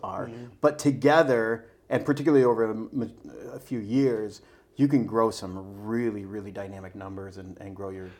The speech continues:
Speaker 1: business su-, successfully. But there's so
Speaker 2: Yeah.
Speaker 1: much tension
Speaker 2: Yeah.
Speaker 1: that typically happens, even at the highest levels in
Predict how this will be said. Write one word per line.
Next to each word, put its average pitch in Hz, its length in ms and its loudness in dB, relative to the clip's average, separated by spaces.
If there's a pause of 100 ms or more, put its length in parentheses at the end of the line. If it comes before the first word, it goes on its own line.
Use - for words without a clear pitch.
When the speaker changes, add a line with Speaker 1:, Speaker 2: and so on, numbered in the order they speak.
(100)
Speaker 1:
business 95 300 -10
su-, - 280 -16
successfully. 113 520 -4 (220)
But 143 80 8
there's 151 160 8
so 240 320 4
Speaker 2:
Yeah. 226 60 6
Speaker 1:
much 208 260 8
tension 208 600 10 (180)
Speaker 2:
Yeah. 160 160 10
Speaker 1:
that - 120 2
typically 196 340 10
happens, 190 360 8
even 220 180 8
at 196 80 4
the 156 100 10
highest 175 440 2
levels 147 480 4
in 120 240 0